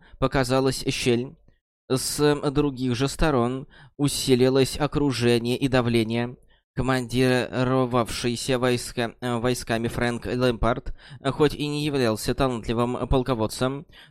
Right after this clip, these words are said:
но, полагаясь на природную проницательность воина, он быстро обнаружил эту щель. Яростно зарычал. Большой отряд кавалерии начал подгонять коней,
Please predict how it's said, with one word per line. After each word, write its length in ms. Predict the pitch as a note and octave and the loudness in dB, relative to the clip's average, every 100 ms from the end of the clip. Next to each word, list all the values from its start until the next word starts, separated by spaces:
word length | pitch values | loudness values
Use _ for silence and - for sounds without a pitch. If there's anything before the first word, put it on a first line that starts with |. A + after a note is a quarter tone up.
| - | -8
но, 140 | D3 | -2
полагаясь 640 | C#3+ D3 C#3 C#3 C#3 B2+ | 0 2 2 2 2 0
на 100 | C#3 C3+ | -2 0
природную 760 | C#3 C3 C3+ C3 C3+ C3+ - | 0 2 2 2 0 -2 -2
проницательность 720 | B2 C#3 C#3+ - G#2+ B2 B2+ C#3 | -4 -2 -4 -2 -2 -2 -4 0
воина, 460 | B2 A2 B2 C#3 - - - - | 0 2 0 -4 -10 -20 -16 -4
он 220 | C#3 C3 | -2 2
быстро 400 | C3 - C#3 B2+ | 0 2 2 2
обнаружил 460 | C#3 C#3+ A#2+ B2 B2+ | 2 0 0 0 0
эту 220 | C3 C3+ | 0 0
щель. 380 | - A#2 B2 B2+ - - _ | 2 0 0 -8 -20 -20 _
Яростно 760 | A#2 A2 B2+ B2+ B2 - C3 C3 | -6 0 0 2 0 -2 -4 -2
зарычал. 760 | - A#2+ B2 B2 - A#2 B2 - - _ _ | 0 2 2 2 2 0 0 -8 -20 _ _
Большой 460 | A#2+ A#2 A2+ - C3 | -4 -2 0 2 2
отряд 260 | B2 B2+ A#2+ | 4 0 0
кавалерии 720 | B2+ B2 A#2+ B2+ B2+ B2 A#2+ - - | 0 2 4 4 4 2 -2 -18 -10
начал 600 | B2+ C3 A#2 B2+ C3 B2 | -6 -4 -4 0 0 2
подгонять 680 | C3 A2+ B2+ A#2 A#2+ A#2 | -2 0 0 0 -4 -4
коней, 540 | - A#2+ A#2 A#2+ B2 | -4 -4 -2 -4 -6